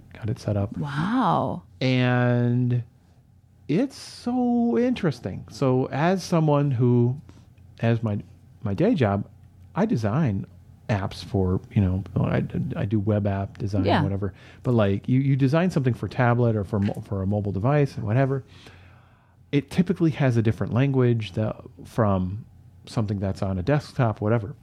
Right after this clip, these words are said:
Speaker 2: Yeah.
Speaker 1: The Clip Studio Paint is the same application
Speaker 2: What?
Speaker 1: running on your iPad
Speaker 2: They just,
Speaker 1: from
Speaker 2: the,
Speaker 1: desktop.
Speaker 2: the whole desktop,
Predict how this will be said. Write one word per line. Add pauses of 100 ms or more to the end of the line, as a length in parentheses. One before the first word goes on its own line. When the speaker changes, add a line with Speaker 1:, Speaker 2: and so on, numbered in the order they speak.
(240)
Speaker 2:
Yeah.
Speaker 1:
The
Clip
Studio
Paint (300)
is (100)
the
same (100)
application (140)
Speaker 2:
What? (560)
Speaker 1:
running
on
your
iPad (460)
Speaker 2:
They
just,
Speaker 1:
from
Speaker 2:
the,
Speaker 1:
desktop.
Speaker 2:
the
whole
desktop,